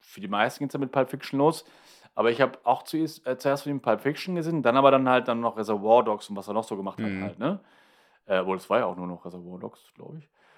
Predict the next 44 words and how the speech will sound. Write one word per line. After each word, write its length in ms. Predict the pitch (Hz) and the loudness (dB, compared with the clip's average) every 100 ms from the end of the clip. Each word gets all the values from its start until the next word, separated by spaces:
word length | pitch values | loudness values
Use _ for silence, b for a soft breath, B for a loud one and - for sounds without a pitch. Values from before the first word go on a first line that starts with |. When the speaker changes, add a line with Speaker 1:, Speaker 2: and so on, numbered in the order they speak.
| b b - | b b 0
Speaker 1:
Ähm, 640 | 104 104 104 107 107 107 _ _ _ - | 2 2 0 -2 -4 -10 _ _ _ -16
und 180 | - 117 | -4 0
halt 160 | 123 117 | 0 0
Jackie 200 | 127 127 | -2 0
Brown. 420 | 107 110 110 98 | 4 6 6 2
Und 320 | 90 98 - _ | -6 -12 -14 _
wie 60 | 110 | -8
gesagt, 260 | 113 117 | -4 -4
Jackie 160 | 120 123 | -4 -4
Brown 240 | 107 120 | 2 2
hatte 140 | 123 113 | 2 -2
mich 220 | 127 - | -6 -8
echt 140 | 131 - | -16 -4
überhaupt 320 | 107 120 143 | 0 0 0
nicht 80 | 151 | -4
so 180 | 165 143 | -6 -4
überzeugt 800 | 147 143 - 143 151 156 - 107 | -4 -6 -2 -2 0 -4 -10 -14
und, 460 | 123 123 127 123 | -10 -8 -8 -8
ähm, 220 | 120 117 | -8 -8
deswegen, 760 | 117 113 123 127 123 120 117 139 | -8 -10 -8 -8 -8 -10 -14 -16
ja. 340 | 165 170 101 - | -16 -16 -16 -14
Aber 280 | 120 135 139 | 0 2 2
Kill 180 | 156 | 0
Bill 200 | 143 165 | 2 4
hat 140 | 156 147 | 4 2
dann 200 | 139 139 | -2 2
wieder 100 | 135 | 2
alles 200 | 127 131 | 2 0
wieder 120 | 131 123 | -2 -2
gut 160 | 127 | -2
gemacht, 240 | 127 107 107 | -4 -6 -4
weil 140 | 107 104 | -4 -4
der 160 | 107 | -4
ist 100 | 107 113 | -4 -6
ja 60 | |
immer 260 | 110 135 147 | -6 -2 0
noch 140 | 147 | 0
super, 420 | 143 147 151 151 151 b | -2 0 0 0 -4 b
Speaker 2:
Ja. 180 | 120 117 - | -4 -4 -4
Speaker 1:
auch 240 | - 107 - | -8 -4 6
heute 220 | 135 165 | 6 6
noch 180 | 107 - | 0 -2
gut, 160 | 120 | -6
äh, 80 | 139 | -8